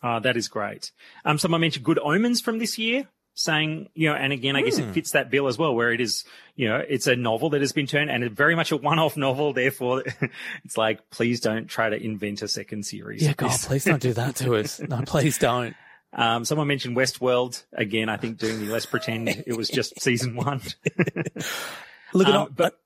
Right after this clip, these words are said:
Speaker 2: oh,
Speaker 1: oh, yeah, you go ahead.
Speaker 2: It is an odd Jeremy Renner vehicle from many, many years ago. It's called The Unusuals, and it is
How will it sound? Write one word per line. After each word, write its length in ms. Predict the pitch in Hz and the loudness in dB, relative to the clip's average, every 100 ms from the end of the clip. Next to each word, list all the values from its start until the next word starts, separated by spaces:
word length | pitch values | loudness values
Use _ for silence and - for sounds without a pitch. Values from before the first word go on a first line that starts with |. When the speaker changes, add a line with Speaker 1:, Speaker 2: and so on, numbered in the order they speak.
| _ - | _ 2
Speaker 2:
oh, 60 | |
Speaker 1:
oh, 20 | 170 | 4
yeah, 180 | 175 | 4
you 180 | 202 175 | 4 2
go 180 | 151 180 | 0 2
ahead. 240 | 170 185 - - | 2 0 -4 0
Speaker 2:
It 120 | 147 | 4
is 140 | 147 | 4
an 100 | 147 151 | 2 2
odd 320 | 135 151 151 127 | 4 4 2 -2
Jeremy 600 | 107 110 127 139 139 123 | -2 2 4 4 2 -2
Renner 440 | 101 104 113 127 135 | 0 0 2 2 0
vehicle 560 | 110 113 104 - 95 - | 2 2 2 2 0 -2
from 260 | - 107 127 | -4 -4 -6
many, 380 | 107 110 117 - | -4 -2 -2 -2
many 240 | 107 104 | -4 -4
years 340 | - 101 107 113 | -6 -2 0 2
ago. 300 | 110 104 98 - - - | 4 4 2 -6 -20 -10
It's 160 | 131 - | -8 0
called 220 | 143 127 | 2 4
The 100 | 131 | 2
Unusuals, 1000 | 120 117 107 127 135 135 95 87 - - _ - | 2 -2 0 2 4 4 2 0 -8 -10 _ -2
and 180 | 113 120 | 0 2
it 220 | 123 123 | 0 0
is 320 | 120 123 113 | 0 0 0